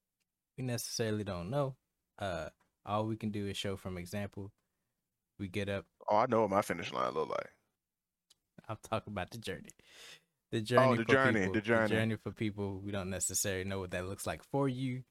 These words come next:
Speaker 1: We just know that
Speaker 2: Yeah,
Speaker 1: you're gonna
Speaker 2: yeah,
Speaker 1: have
Speaker 2: yeah.
Speaker 1: to work like hell to get to it.
Speaker 2: All I know is, is, like, people, and people stress about the journey for real, though. Like, I wanna add to what you're saying, Mark.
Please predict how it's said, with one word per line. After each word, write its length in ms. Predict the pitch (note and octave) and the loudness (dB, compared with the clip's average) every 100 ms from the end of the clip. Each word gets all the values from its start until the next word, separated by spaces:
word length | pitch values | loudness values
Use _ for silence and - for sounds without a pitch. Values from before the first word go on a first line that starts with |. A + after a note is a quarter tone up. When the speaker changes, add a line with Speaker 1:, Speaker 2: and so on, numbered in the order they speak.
| _ _ _ - | _ _ _ -6
Speaker 1:
We 100 | A2 | -4
just 220 | G#2+ G#2 | -2 -2
know 120 | A2 | 0
that 60 | G2+ | 4
Speaker 2:
Yeah, 140 | F#2 | 4
Speaker 1:
you're 100 | A#1+ | 4
gonna 140 | G#2+ G2+ | 2 0
Speaker 2:
yeah, 60 | |
Speaker 1:
have 120 | G2 D#2+ | 0 -2
Speaker 2:
yeah. 40 | |
Speaker 1:
to 60 | G2 | -4
work 280 | G2 F2+ F#2+ | -6 -6 -6
like 180 | F2 F2+ | -6 -4
hell 180 | F#2+ | -6
to 60 | E2+ | -6
get 200 | F2+ F2+ - - | -8 -10 -12 -10
to 80 | F2+ | -8
it. 180 | C2+ - - _ - - _ _ _ _ _ _ _ _ A#2 | -10 -14 -20 _ -20 -20 _ _ _ _ _ _ _ _ 2
Speaker 2:
All 200 | B2 C3 | 6 6
I 80 | |
know 280 | B2 A#2+ A2+ | 6 6 6
is, 340 | A2 G#2+ G#2 G2 | 6 6 4 0
is, 180 | G2+ A#2 | -2 4
like, 240 | G2 G2+ | 4 4
people, 300 | C#3 B2 A#2 - | 0 2 2 2
and 120 | G#2+ | 0
people 380 | C#3 C#3 C3 A2 | 2 2 2 2
stress 380 | - - A2 G#2 | 0 4 4 4
about 240 | G#2 F#2 | 4 4
the 80 | E2+ | 4
journey 320 | G2 F#2 F#2 | 2 4 4
for 180 | F#2 D#2+ | 0 2
real, 220 | F#2 F2 | 4 4
though. 240 | E2+ D#2+ D2 | 4 4 4
Like, 220 | A1 G1+ | 4 4
I 40 | |
wanna 240 | E2 F#2 C2+ | 4 4 6
add 280 | E2 F2+ - | 6 4 2
to 160 | G2+ | 2
what 200 | F2+ E2+ | 2 2
you're 60 | F#2 | 2
saying, 280 | G2 G2 G2 | 4 6 6
Mark. 320 | G2 G2 - | 6 4 0